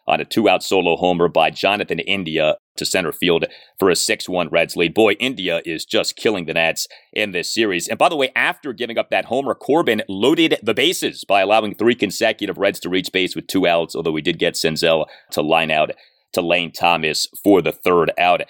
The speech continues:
Kind of a strange last few weeks here for Patrick Corbin. He had that terrible outing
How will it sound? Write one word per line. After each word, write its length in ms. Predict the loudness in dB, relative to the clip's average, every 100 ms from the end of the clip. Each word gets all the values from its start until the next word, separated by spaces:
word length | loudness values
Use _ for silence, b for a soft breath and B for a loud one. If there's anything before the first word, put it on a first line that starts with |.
| b -4
Kind 180 | -2
of 80 | 0
a 40 | -2
strange 760 | -6 -4 -2 -2 -2 -6 -8 -6
last 360 | -2 0 -2 -4
few 160 | -4
weeks 340 | 0 0 0 -2
here 340 | 0 0 0
for 120 | -2 -2
Patrick 440 | -2 -2 -4 -12
Corbin. 460 | -4 -4 -2 -6 -4
He 200 | -4 -2
had 220 | -2 0
that 240 | -2 -2
terrible 420 | 0 2 4 2 2
outing 440 | 2 0 -2 -6